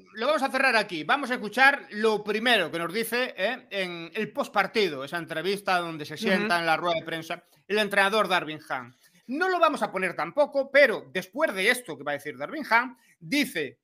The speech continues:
Speaker 1: lo de Dennis Schroeder, básicamente lo mismo que os acabo de decir, que va a llegar a Los Ángeles, van a intentar, pues, una rehabilitación y vamos a ver cómo va contestando, pero que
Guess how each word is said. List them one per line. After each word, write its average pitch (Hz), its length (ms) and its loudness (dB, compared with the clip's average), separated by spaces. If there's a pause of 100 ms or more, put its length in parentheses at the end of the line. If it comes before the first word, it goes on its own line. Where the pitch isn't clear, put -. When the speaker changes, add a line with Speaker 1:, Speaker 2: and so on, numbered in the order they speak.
Speaker 1:
lo 170 180 -2
de 165 180 0
Dennis 196 280 2
Schroeder, 185 340 2
básicamente 277 560 0
lo 254 80 2
mismo 226 280 -2
que 160 100 -6
os 165 40 -4
acabo 233 340 2
de 226 120 0
decir, 190 320 -4
que 196 100 -6
va 240 80 6
a 240 60 4
llegar 190 340 2
a 170 80 2
Los 190 180 -2
Ángeles, 311 520 4 (280)
van 254 200 8
a - 20 2
intentar, 208 420 4
pues, 196 140 -6
una 214 240 2
rehabilitación 185 800 0
y - 20 -6
vamos 254 240 -2
a 226 40 -4
ver 240 140 -6
cómo 214 220 -6
va 220 160 2
contestando, 175 840 -2
pero 247 280 0
que 254 260 2